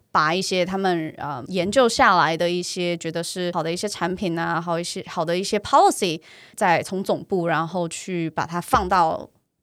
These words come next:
世界的其他地方。但可能更多的决策都是在总部那边。嗯，那我觉得 Google 的话，它蛮，啊，我蛮喜欢的，就是说它其实在各个 regional 都有很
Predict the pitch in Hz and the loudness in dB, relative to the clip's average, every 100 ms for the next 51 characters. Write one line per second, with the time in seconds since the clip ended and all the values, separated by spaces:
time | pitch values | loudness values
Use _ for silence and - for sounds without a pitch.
0 | _ - - 220 185 160 160 - 165 156 | _ -10 -6 -4 -2 -2 -4 -8 -8 -8
1 | - - - - - 214 196 185 180 185 | -8 -10 -12 -10 -2 -2 -2 -4 -4 2
2 | 269 226 220 202 151 170 196 170 170 180 | 4 4 4 0 -6 -6 -4 -4 -6 -6
3 | 175 165 - - 175 185 165 156 - - | -6 -6 -6 -12 -8 -8 -8 -8 -12 -12
4 | _ _ _ - 180 151 - _ _ - | _ _ _ -12 -10 -10 -14 _ _ -18
5 | - 339 240 170 - 170 190 - 339 339 | -2 2 4 2 -2 -2 -2 0 2 4
6 | 208 170 202 180 - 202 202 202 208 226 | 4 4 4 4 2 2 4 4 2 -6
7 | _ _ _ _ _ _ - 196 180 180 | _ _ _ _ _ _ -8 -2 0 0
8 | 190 196 208 - 180 165 185 220 320 190 | -2 -4 -4 -2 0 0 2 2 2 -2
9 | 180 202 202 202 202 202 202 190 185 185 | 2 2 2 0 -4 -2 0 2 2 -2
10 | - 294 - 185 190 185 233 202 226 214 | -4 -4 -4 -6 -4 0 4 4 4 4
11 | 185 202 214 190 127 - 190 180 160 156 | 4 2 0 -2 -4 -4 -2 0 0 0
12 | 160 180 - | -2 -6 -8